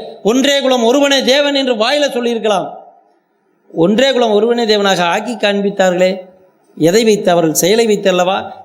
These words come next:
அதைத்தான் அங்கே குறிப்பிடுகின்றார்கள் வடலூர் வள்ளல் பெருமான் அவர்கள். அவர்கள் வந்து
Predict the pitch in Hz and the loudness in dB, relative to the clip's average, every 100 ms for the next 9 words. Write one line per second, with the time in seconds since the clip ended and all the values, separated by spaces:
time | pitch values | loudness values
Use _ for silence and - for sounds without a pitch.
0 | _ 175 185 202 208 202 180 170 170 185 | _ -2 0 0 0 -2 -2 -2 -2 -2
1 | 190 180 165 165 165 156 165 170 185 175 | 0 -2 0 0 0 0 0 0 0 0
2 | 160 185 190 180 175 160 156 151 240 185 | 0 0 0 -2 -2 -2 -2 0 0 -2
3 | - - - _ _ _ _ _ _ _ | -6 -20 -20 _ _ _ _ _ _ _
4 | 160 170 165 196 208 175 143 | 0 2 2 2 2 2 0